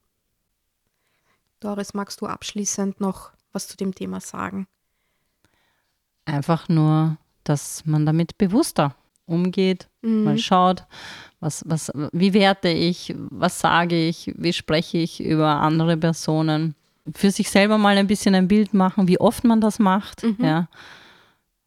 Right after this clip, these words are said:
Speaker 2: Ja, da einfach ein bisschen ein bewussterer Umgang damit.
Speaker 1: Ja,
Speaker 2: Also,
Speaker 1: und ich find
Speaker 2: sagen.
Speaker 1: das, das gut. Ich glaub, darum geht's. Das war jetzt von uns so ein, ein bisschen ein Anstoß einfach,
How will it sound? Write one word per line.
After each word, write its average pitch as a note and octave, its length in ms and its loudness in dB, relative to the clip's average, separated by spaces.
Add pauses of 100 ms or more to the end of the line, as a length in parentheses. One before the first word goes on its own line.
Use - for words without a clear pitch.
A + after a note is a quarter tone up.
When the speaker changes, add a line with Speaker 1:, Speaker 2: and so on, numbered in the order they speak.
(180)
Speaker 2:
Ja, D#3 180 2
da G#3+ 140 4
einfach A3+ 240 2
ein A3+ 80 4
bisschen G#3+ 260 2
ein G#3 80 4
bewussterer F#3 500 2
Umgang E3 460 2
damit. C3+ 400 -2 (100)
Speaker 1:
Ja, D3+ 200 2
Speaker 2:
Also, D3+ 100 0 (320)
Speaker 1:
und A3 60 -10
ich A3+ 100 -10
find A#3 180 -8
Speaker 2:
sagen. F3 140 -4
Speaker 1:
das, F#3 300 -8 (340)
das - 220 -10
gut. A3+ 200 -6
Ich A3 100 -12
glaub, - 220 -10
darum G#3+ 280 -6
geht's. G#3+ 260 -8
Das - 160 -14
war G#3 140 -8
jetzt - 140 -12
von A3 160 -4
uns G#3+ 340 -4
so A3+ 80 -4
ein, G#3+ 240 -4 (1080)
ein G3+ 140 -4
bisschen A3 260 -4
ein G3 120 -2
Anstoß A#3+ 600 -4
einfach, A#3 720 -6